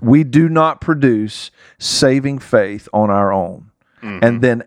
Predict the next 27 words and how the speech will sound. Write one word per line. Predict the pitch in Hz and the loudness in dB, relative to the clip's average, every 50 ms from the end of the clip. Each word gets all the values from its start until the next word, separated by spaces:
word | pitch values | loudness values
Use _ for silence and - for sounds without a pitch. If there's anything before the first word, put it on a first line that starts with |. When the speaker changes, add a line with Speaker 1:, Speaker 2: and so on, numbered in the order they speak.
| _ - | _ 0
Speaker 1:
exercise | 143 165 160 - - - 131 110 - - 127 110 104 98 98 90 | 0 0 0 -2 -4 -4 -4 -2 0 0 0 2 2 0 -2 -2
it | 101 104 107 - - _ _ _ _ _ _ | -2 -4 -4 -6 -10 _ _ _ _ _ _
in | - 123 123 | -2 -2 0
order | 104 120 127 123 120 | 2 2 2 2 0
for | 113 - 120 107 | -2 -4 -4 -2
God | 101 117 113 110 110 104 | 2 2 2 2 2 -2
to | - 110 | -4 -4
rebirth | 98 104 104 95 90 110 117 113 - - 80 | -2 -2 -2 0 0 0 0 0 -2 -6 -8
us. | 80 82 - - - - | -10 -10 -10 -14 -18 -16
Speaker 2:
Mm-hmm. | 98 95 90 107 110 147 156 | -16 -14 -12 -10 -10 -10 -2
Speaker 1:
No, | - 120 123 123 110 | 2 2 2 2 2
he | - - 151 147 | 0 0 0 2
rebirths | 131 127 120 104 101 101 143 160 196 208 196 - - - | 2 2 2 0 0 0 0 0 0 -2 -6 -10 -6 0
us | - 117 113 107 107 - - - - _ - | 2 2 2 2 0 -4 -10 -14 -16 _ -10
to, | - - - 233 254 240 160 120 - - - - _ _ _ _ _ _ _ _ _ _ _ _ _ _ _ _ _ _ _ _ _ _ _ | -6 -2 2 2 2 2 0 -2 -4 -8 -18 -20 _ _ _ _ _ _ _ _ _ _ _ _ _ _ _ _ _ _ _ _ _ _ _
he | - 147 151 | 0 0 0
saves | 131 - - 208 214 233 233 175 | 2 0 0 0 0 0 -2 -2
us | 180 165 135 - | -2 -2 -2 -4
from | - - - - 180 190 214 233 214 | -8 -12 -2 0 2 2 2 2 0
his | 175 185 190 175 151 | 0 0 0 0 2
wrath. | 131 123 113 98 92 95 92 101 110 - - - - _ _ _ _ _ _ | 2 2 2 2 0 -4 -8 -10 -12 -14 -16 -20 -20 _ _ _ _ _ _
The, | - 156 170 120 - | 2 2 2 2 2
I, | 165 185 - - - 135 | 0 0 -2 -2 -2 -2
I've | 180 185 | -2 0
said | - 185 165 143 | 0 0 2 2
this | 135 123 | 0 0
before. | - 110 104 - 139 123 98 | -2 -2 0 2 2 2 2